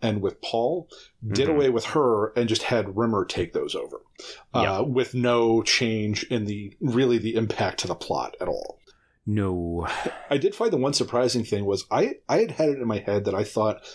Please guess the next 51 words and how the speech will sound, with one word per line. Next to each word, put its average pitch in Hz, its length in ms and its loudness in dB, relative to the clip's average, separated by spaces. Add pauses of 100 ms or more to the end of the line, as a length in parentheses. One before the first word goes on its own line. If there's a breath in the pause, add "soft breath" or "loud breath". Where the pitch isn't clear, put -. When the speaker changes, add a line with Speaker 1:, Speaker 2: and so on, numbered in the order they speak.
(100)
Speaker 1:
Rimmer 104 360 2
was 101 140 2
actually 98 500 0
originally 92 380 -4
written 95 340 -2
as 92 220 -2
a 85 80 -4
man. 87 480 -4 (480 loud breath)
Speaker 2:
Yeah, 135 400 0 (100)
and 120 300 2
no, 131 320 2
it 110 160 2
was 113 160 2
always 156 300 2
written 107 240 0
as 95 100 2
a 101 60 0
Speaker 1:
Always 120 180 2
a 127 60 0
Speaker 2:
woman. 110 160 0
Speaker 1:
woman, 90 180 -6
yeah. 95 300 0
Speaker 2:
Yeah. 127 160 0 (320 loud breath)
Speaker 1:
Um, 98 380 0
but 117 180 0
in 127 160 2
the, 117 160 2
the 110 160 0
original 113 240 2
screenplay, 120 480 0
Rimmer 107 480 2
is 104 240 2
killed 101 340 -2
very 95 200 2
quickly. - 360 -8
She's 98 400 -2
just - 240 -2
Speaker 2:
Yes. - 400 -8
Speaker 1:
among 131 380 2
the 117 60 0
cannon 95 360 -4
fodder 82 480 -4
of 92 140 -2
that, 87 240 -4
that, 82 260 -4
that 82 140 -6
troop - 240 -4
that - 100 -12
comes - 280 -10
through. - 280 -10 (500)
Speaker 2:
Mm-hmm. 98 580 -2